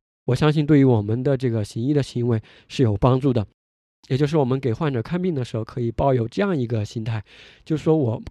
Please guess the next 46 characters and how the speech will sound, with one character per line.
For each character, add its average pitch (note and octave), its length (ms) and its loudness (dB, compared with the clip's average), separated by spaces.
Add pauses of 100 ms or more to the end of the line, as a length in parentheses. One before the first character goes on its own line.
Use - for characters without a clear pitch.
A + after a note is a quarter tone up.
(100)
给 A2 220 -2
每 G#2+ 260 -4
一 A2+ 140 -4
个 F#3 160 4
进 D#3 160 -2
来 A#2+ 100 0
的 A2 140 -2
病 A#2+ 180 -2
人， A2 160 -4 (360)
我 A2 140 -2
都 C#3+ 160 0
其 D3 200 -2
实 C3+ 180 0
是 C#3 160 -2
有 A#2 100 4
这 D3+ 160 2
三 E3 320 -2
个 E3 400 0
任 C3+ 220 0
务 B2 80 4
要 A#2+ 100 2
去 A2 120 -2
完 G#2+ 200 -2
成 A#2 160 -4
的。 G#2+ 160 -2 (400)
第 D#3+ 120 0
一 E3 60 2
个 D3 100 6
就 C3 140 2
是 A#2+ 100 0
信 B2+ 180 -2
息 B2 80 -4
的 A#2 120 0
收 A#2+ 180 0
集 A2 220 -2
和 A2+ 120 -2
整 G#2+ 220 -2
治， A#2 240 -2 (380)
第 E3 100 -2
二 C3+ 100 0
个 B2 140 -4
是 - 180 -6
跟 C3+ 160 2
患 C#3 240 0
者 A2 160 0
信-， - 240 -8